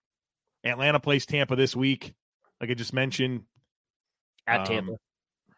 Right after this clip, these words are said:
Speaker 1: at Tampa, yeah.
Speaker 2: Atlanta's, Atlanta low-key has a chance to go on a little bit of a run here 'cause they go at Tampa, at Tennessee,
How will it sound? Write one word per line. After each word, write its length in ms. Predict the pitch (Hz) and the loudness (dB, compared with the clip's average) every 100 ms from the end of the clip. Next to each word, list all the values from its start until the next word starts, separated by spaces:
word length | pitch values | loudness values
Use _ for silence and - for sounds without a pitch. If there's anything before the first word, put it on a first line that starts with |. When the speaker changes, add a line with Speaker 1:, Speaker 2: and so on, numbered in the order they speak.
| _ _ | _ _
Speaker 1:
at 200 | 110 113 | -8 -6
Tampa, 420 | 113 113 117 110 - - | -6 -6 -2 -4 -6 -12
yeah. 260 | 98 104 101 _ - | -8 -8 -8 _ -2
Speaker 2:
Atlanta's, 440 | 170 185 254 247 185 | 4 8 8 6 -2
Atlanta 420 | - 175 160 208 240 | 0 2 6 6 6
low-key 360 | 196 202 190 | 6 4 4
has 160 | 175 151 | 4 4
a 60 | |
chance 220 | 139 165 135 | 0 0 0
to 40 | |
go 80 | 151 | 0
on 60 | 143 | 2
a 60 | |
little 180 | 135 131 | 2 0
bit 80 | 127 | -2
of 80 | 104 | -2
a 40 | |
run 200 | 117 131 | 0 0
here 180 | 110 104 | -2 -6
'cause 180 | 113 107 | -6 0
they 140 | 143 | 2
go 240 | 143 120 - | 2 0 -2
at 260 | 123 156 - | 0 0 0
Tampa, 520 | 165 160 151 156 143 _ _ | 0 2 2 0 0 _ _
at 200 | 139 151 | 2 2
Tennessee, 720 | - 165 151 - 143 139 123 | 2 0 2 0 0 0 -4